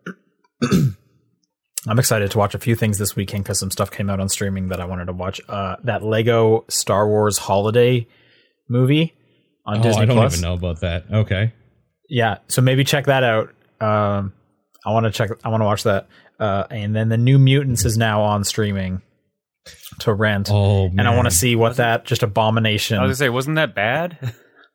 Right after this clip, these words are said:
Speaker 1: It was bad, but it was in, like, this weird, like, limbo of being released for, like, years. It kept getting pushed back.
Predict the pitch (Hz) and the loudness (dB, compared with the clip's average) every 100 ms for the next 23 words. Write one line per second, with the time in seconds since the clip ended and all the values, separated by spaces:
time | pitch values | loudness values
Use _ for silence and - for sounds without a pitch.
0 | _ _ - - 139 160 120 151 175 139 | _ _ -14 0 4 4 4 2 2 2
1 | 147 147 160 147 160 151 147 139 120 139 | 2 4 4 2 2 0 0 -4 0 2
2 | 151 160 143 131 117 127 131 139 147 147 | 4 4 2 0 0 0 2 4 6 6
3 | 120 110 113 131 135 123 117 123 139 - | 4 -2 -4 0 2 2 2 0 -2 -4
4 | 131 120 113 104 113 123 127 139 156 175 | -2 0 -2 -2 -6 0 4 6 6 4
5 | 151 - 156 165 160 151 165 143 151 156 | 0 -2 0 0 0 0 -2 -2 -2 0
6 | 170 180 | 0 -4